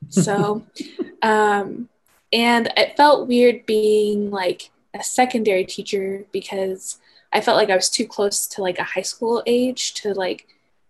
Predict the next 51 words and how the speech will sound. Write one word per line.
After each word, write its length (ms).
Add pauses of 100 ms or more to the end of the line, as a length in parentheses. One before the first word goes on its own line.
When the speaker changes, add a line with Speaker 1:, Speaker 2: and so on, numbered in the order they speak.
(160)
Speaker 1:
have 200
a 60
lot 200
of 100
influence. 580
Even 220
though 140
I 160
was 240
twenty-one, 880 (300)
Speaker 2:
Mm-hmm. 400
Speaker 1:
it 80
was 220
still 300
kind 200
of, 120
like, 160
a 80
weird, 580 (480)
or 80
I 60
guess 180
twenty-two, 640 (140)
twenty-three 480
when 160
I 40
graduated. 600
Anyway, 360 (640)
um, 540 (500)
and 300
I 80
had 160
been 100
doing 220
camps 420
and 140
stuff, 480
and 180
so 140
I 100
was 120
kinda 200
like, 200
"I 80
don't 100
really 220
wanna 220
teach 200
high 140
schoolers 460
either." 400